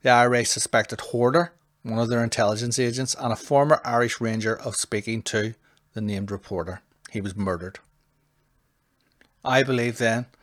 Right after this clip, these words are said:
that the embezzlement story was a British psychological operation against the I R A using Ranger Hammond,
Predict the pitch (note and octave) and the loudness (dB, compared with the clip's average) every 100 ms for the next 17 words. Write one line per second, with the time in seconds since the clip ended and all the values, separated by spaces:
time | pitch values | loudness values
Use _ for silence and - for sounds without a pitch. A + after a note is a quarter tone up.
0 | - - B2 C3 C3 C3 D3 C#3+ D3 C#3 | -20 -14 -6 -2 0 6 6 6 0 -2
1 | - C3 B2 B2 B2 - C3+ C3+ - B2+ | 0 -2 -2 -4 -6 -2 -2 0 0 0
2 | A#2+ B2 A#2 A#2 A#2 A2+ G#2+ A2+ A2 - | 0 -2 -2 -2 -2 -2 -2 -2 -2 -4
3 | A2+ A2 A2 - A#2+ G#2+ G#2 G2+ B2 D3+ | -6 -4 -4 -4 -2 0 0 2 2 0
4 | D3 _ - A2+ A2+ A2 A2 A2+ A2 - | -4 _ -12 -8 -6 -2 -2 -2 -4 -6
5 | - F#2 F#2+ G2 | -6 -6 -8 -14